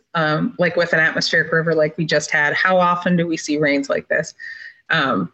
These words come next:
we can look at 'em in terms of return intervals, like amount of rain at this point only happens, like, once every ten years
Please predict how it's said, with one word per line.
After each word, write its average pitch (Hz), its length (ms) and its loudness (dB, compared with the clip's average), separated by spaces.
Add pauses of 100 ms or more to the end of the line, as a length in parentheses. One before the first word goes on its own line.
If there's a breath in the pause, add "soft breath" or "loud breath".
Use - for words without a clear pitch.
(140)
we 185 100 2
can 185 200 2
look 185 200 2
at 175 160 2
'em 175 160 2
in 170 100 -2
terms 170 440 2
of 160 300 0
return 165 380 -2
intervals, 143 420 -2
like - 280 -4 (100)
amount 175 560 2
of 185 120 0
rain 170 260 2
at 160 140 -2
this 175 200 0
point 170 580 0
only 170 240 2
happens, 156 560 0
like, 156 200 -2
once 156 300 0
every 185 200 -2
ten - 260 0
years - 360 -4